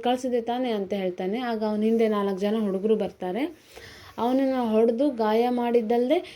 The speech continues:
ಈಗ ಅವನಿಗೆ ಪರಿಹಾರ ಕಟ್ಕೊಡು ಅಂತ ಹೇಳ್ತಾರೆ. ಪರಿಹಾರನ ಇವನನ್ನ ಬಾಡಿ ಗಾರ್ಡ್ ಅಂದ್ಕೊಂಡಿದ್ದ, ನೋಡಿದ್ರೆ ಇವನು ಬಾಡಿ ಬಿಲ್ಡರ್. ಅಮ್ಮ ಸೂರ್ಯ ಇವನನ್ನ ಚಚ್ ಹಾಕ್ಬಿಟ್ಟ. ಆ, "ನನಗೆ ಮು-, ಲಾಸ್ ಆಯ್ತು" ಅಂತ ಹೇಳ್ತಾನೆ. ಆ, ಅವನು ಕುಂಫು, ಕರಾಟೆ ಎಲ್ಲ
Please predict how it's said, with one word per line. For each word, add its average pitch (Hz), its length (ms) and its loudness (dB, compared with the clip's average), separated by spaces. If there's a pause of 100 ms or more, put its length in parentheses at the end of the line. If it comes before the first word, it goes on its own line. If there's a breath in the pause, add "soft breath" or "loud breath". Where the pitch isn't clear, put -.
(160 loud breath)
ಈಗ 240 180 -2 (180)
ಅವನಿಗೆ 220 580 2
ಪರಿಹಾರ 247 460 2
ಕಟ್ಕೊಡು 208 440 -6
ಅಂತ 196 280 -2
ಹೇಳ್ತಾರೆ. 190 500 -2 (420 loud breath)
ಪರಿಹಾರನ 240 600 4
ಇವನನ್ನ 226 420 2 (380)
ಬಾಡಿ 208 300 6
ಗಾರ್ಡ್ 226 280 2
ಅಂದ್ಕೊಂಡಿದ್ದ, 208 580 -2
ನೋಡಿದ್ರೆ 208 400 0
ಇವನು 220 280 0
ಬಾಡಿ 202 300 6
ಬಿಲ್ಡರ್. 202 400 0
ಅಮ್ಮ 180 240 -2 (120)
ಸೂರ್ಯ 226 320 0
ಇವನನ್ನ 214 360 -2
ಚಚ್ 254 320 -2
ಹಾಕ್ಬಿಟ್ಟ. 220 380 -2 (480 loud breath)
ಆ, 202 180 -6
"ನನಗೆ 233 400 2
ಮು-, 196 160 2
ಲಾಸ್ 208 340 2
ಆಯ್ತು" 208 280 2
ಅಂತ 190 240 -4
ಹೇಳ್ತಾನೆ. 180 500 -2 (520 loud breath)
ಆ, 254 180 -4
ಅವನು 262 340 4 (220)
ಕುಂಫು, 247 400 -2
ಕರಾಟೆ 240 440 2
ಎಲ್ಲ 226 200 6